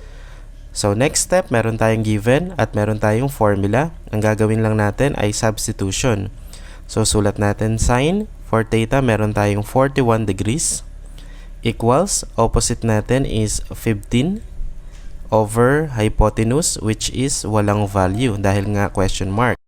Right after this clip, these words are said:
Okay, dahil C yung ating nasa ilalim, gawin natin ay mag-multiply tayo ng C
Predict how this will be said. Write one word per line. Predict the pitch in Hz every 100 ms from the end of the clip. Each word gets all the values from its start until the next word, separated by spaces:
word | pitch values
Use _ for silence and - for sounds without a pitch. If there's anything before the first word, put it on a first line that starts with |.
| _ _ _ _ _ - -
Okay, | 127 131
dahil | 120 120 123 123
C | 151 156
yung | 135
ating | 120 123
nasa | 123 120 101
ilalim, | 131 165 120 117 139 -
gawin | 117 123 127
natin | 143 123 117 123 135 - - - - 120
ay | 123
mag-multiply | 123 117 131 127 123 117 113
tayo | 113 113 110
ng | 107 110 139
C | - 160 175